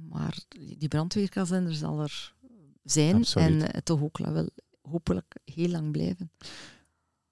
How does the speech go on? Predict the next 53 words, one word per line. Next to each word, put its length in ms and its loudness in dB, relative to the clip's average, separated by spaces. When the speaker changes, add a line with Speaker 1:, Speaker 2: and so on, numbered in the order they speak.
Speaker 2:
Nu, 140 0
voor 160 4
de 100 0
volgende 540 2
aflevering 680 0
hebben 200 0
we 80 4
ook 180 0
een 80 -2
speciale 560 0
gast. 480 0
Speaker 1:
Mhm. 140 4
Speaker 2:
Eh, 320 0
en 80 -2
dat 160 -4
zal 120 2
de 100 0
nieuwe 480 4
burgemeester 680 2
zijn. 280 2
En 80 -2
nu 80 0
de 100 -4
mensen 240 -2
die 100 -2
zich 140 -6
zo, 200 -6
zo, 120 0
eh, 180 -4
al 100 8
een 80 8
beetje 240 8
hebben 180 2
geïnformeerd, 680 0
die 100 2
zullen 200 4
inderdaad 400 2
wel 160 0
weten 440 0
wat 140 2
dat 180 -4
is. 260 -2
En 140 -2
dan 100 0
gaan 140 0
Speaker 1:
Ja. 40 2
Speaker 2:
we 80 -2
zeker 340 0
nog 100 2
eens 140 -4
uitgebreid 500 0
over 280 -2
de 100 0